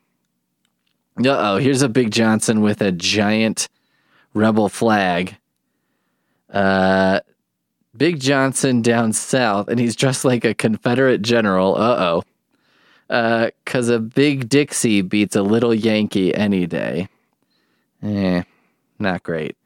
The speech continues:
There's, like, a, a really stubby cannon and cannonballs, and there's a babe, of course.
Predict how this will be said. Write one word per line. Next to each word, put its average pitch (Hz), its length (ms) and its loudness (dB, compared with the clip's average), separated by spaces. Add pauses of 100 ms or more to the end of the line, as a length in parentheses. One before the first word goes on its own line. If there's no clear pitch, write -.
(420)
There's, 110 140 0
like, 107 160 0
a, 104 180 2 (100)
a 107 200 0 (280)
really 156 360 2
stubby 135 480 -2
cannon 101 600 2
and 92 220 -2
cannonballs, 107 880 0
and 80 180 -6 (960)
there's 90 140 -6
a 85 40 -8
babe, 95 300 0
of 85 140 -4
course. - 420 -2